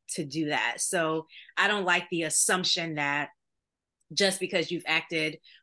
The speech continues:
one way in one scenario, now you have to be that way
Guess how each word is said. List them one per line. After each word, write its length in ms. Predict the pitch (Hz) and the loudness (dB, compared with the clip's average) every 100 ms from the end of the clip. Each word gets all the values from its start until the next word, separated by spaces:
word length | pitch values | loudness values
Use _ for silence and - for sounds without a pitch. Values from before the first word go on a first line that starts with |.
| _ | _
one 320 | 139 165 170 | -2 0 0
way 240 | 151 147 | 2 2
in 380 | 156 165 151 143 | 2 -2 -6 -6
one 180 | 160 165 | -2 0
scenario, 880 | 165 156 147 143 139 135 131 135 143 - - _ | 0 -2 -2 -4 -4 -6 -8 -10 -12 -16 -20 _
now 220 | 156 165 | 0 2
you 220 | 170 156 160 | 4 2 0
have 280 | 160 151 - | 0 -2 -4
to 380 | - 156 143 135 | -8 -6 -6 -8
be 160 | 165 156 | -6 -4
that 320 | 143 131 135 | -4 -4 -6
way 400 | 143 135 135 | -6 -6 -8